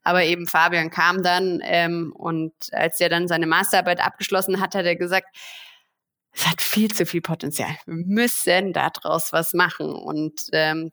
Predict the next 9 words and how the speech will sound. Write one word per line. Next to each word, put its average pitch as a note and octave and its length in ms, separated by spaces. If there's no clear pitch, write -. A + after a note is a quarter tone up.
dann D#3+ 560
kam D3 140
das D3 100
erste - 240
Gründerstipendium, F3+ 1300
dann D#3 160
haben E3 140
wir D#3 60
den, D#3 260